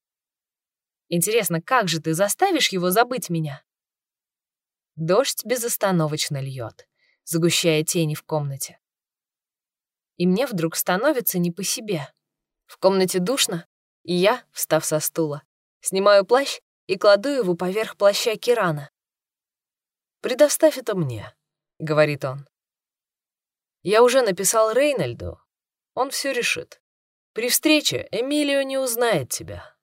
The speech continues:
даже если столкнется нос к носу.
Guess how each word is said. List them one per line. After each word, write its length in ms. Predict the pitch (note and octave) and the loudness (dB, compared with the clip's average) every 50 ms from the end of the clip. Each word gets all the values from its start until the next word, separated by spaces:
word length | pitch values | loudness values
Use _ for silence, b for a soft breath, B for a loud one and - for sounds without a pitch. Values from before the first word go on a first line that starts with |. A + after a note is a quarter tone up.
| _ _ _ | _ _ _
даже 400 | F3 G#3 C#4+ D#4+ D#4+ C#4 C#4 C4+ | 2 4 6 6 6 4 0 -2
если 400 | C4 C#4 C4+ - - B3+ B3 A#3+ | -4 -4 -4 -4 -4 -2 -2 -2
столкнется 760 | - - G3 F3 F3 E3+ - E3 E3 E3+ F3 E3+ - - D#3 | -2 0 0 0 0 0 0 -2 -2 -2 -2 -2 -2 -4 -4
нос 260 | D3 C#3 C#3 - - | -4 -6 -6 -8 -8
к 120 | - - | -8 -10
носу. 420 | C3+ A#2+ G#2+ - - - - - | -12 -12 -12 -12 -14 -14 -14 -18